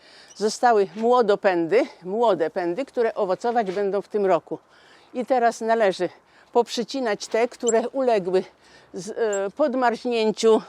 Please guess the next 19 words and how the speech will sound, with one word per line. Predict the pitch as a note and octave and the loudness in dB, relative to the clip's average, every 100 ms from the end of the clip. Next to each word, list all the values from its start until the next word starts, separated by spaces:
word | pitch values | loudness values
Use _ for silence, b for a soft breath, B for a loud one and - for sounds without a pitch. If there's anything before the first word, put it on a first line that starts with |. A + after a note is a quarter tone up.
| - | -6
u-, | C4 | -4
u-, | G#3 A3 A3 | 0 0 0
czy | - A3+ A3 | 0 2 2
z-, | G3+ | -2
podłamaniu | - C#4 A#3+ A#3 A3+ G3+ G3 G#3 G#3+ b b - - _ _ | 0 2 4 2 2 2 2 0 -2 b b -20 -20 _ _
i | A3+ C4+ D4+ - _ - | -4 -2 -4 -6 _ -8
poskracamy, | - D4 - A#3 A#3 A#3 A3+ A#3+ | -2 -2 -2 -4 -2 0 0 2
bo | G#3+ | 0
one | - G#3 G3+ | 0 -2 -2
są | G#3+ G3 | -2 0
bardzo, | G#3+ A3+ F#3+ G#3 | 2 0 0 -2
bardzo | F#3+ F#3 E3+ | 0 -2 -2
długie, | E3+ E3+ G#3+ C4+ | -4 -4 -4 -6
sięgają | - G#3+ F#3 G3+ G#3+ | -4 -4 -2 -2 -2
niektóre | F#3 - G#3 G3+ | -4 -2 0 2
po | G3 | 0
pięć, | F3 G#3 G3+ | 0 -2 -2
sześć | - G3 - | -2 -2 0
metrów. | A3 F#3 E3 D3 | 0 0 -2 -6